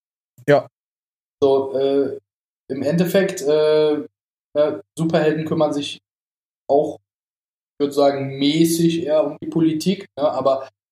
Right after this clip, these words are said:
Speaker 2: aber wenn's drauf ankommt, ne? Und
Speaker 1: Dann
Speaker 2: das
Speaker 1: sind wir
Speaker 2: ist
Speaker 1: da.
Speaker 2: wichtig. Da, <laughs> ganz genau darauf wollte ich hinaus, ja. Ne?
Speaker 1: Dann sind wir da,
Speaker 2: Dann
Speaker 1: auf jeden Fall.
Speaker 2: Dann sind wir da
Speaker 1: <clears throat>
Speaker 2: ganz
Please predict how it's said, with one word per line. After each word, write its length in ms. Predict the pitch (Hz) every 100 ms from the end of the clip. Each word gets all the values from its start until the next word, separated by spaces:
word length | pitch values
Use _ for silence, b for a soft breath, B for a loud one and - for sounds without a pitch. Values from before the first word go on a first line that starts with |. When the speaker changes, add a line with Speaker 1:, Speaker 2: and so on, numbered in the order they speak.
| -
Speaker 2:
aber 220 | 135 131
wenn's 280 | 175 269 -
drauf 260 | 175 160 -
ankommt, 580 | 135 139 131 117 113 127
ne? 340 | 156 202 - _ _ _ _ _
Und 100 | 127
Speaker 1:
Dann 40 | 202
Speaker 2:
das 80 | 156
Speaker 1:
sind 80 |
wir 40 | 127
Speaker 2:
ist 60 | 110
Speaker 1:
da. 140 | 101
Speaker 2:
wichtig. 420 | - 151 170 - _ _
Da, 180 | 160 156 - - -
<laughs> 260 | 123 -
ganz 220 | 123 127
genau 280 | - 151 156
darauf 340 | 143 139 135 135
wollte 160 | 131
ich 80 | -
hinaus, 340 | 131 123 110
ja. 140 | - 104 _ _ _ _ _ _
Ne? 100 | 117
Speaker 1:
Dann 260 | 104 147 147
sind 200 | 135 127
wir 100 | 123
da, 180 | 117 110
Speaker 2:
Dann 120 | 98
Speaker 1:
auf 180 | 117 98
jeden 320 | 110 131 127
Fall. 340 | 131 113 107 - -
Speaker 2:
Dann 560 | 143 160 170 170 165
sind 380 | 127 139 160 165
wir 260 | 160 156 151
da 220 | 135 135 123
Speaker 1:
<clears throat> 160 | 131
Speaker 2:
ganz 560 | 143 143 156 165 -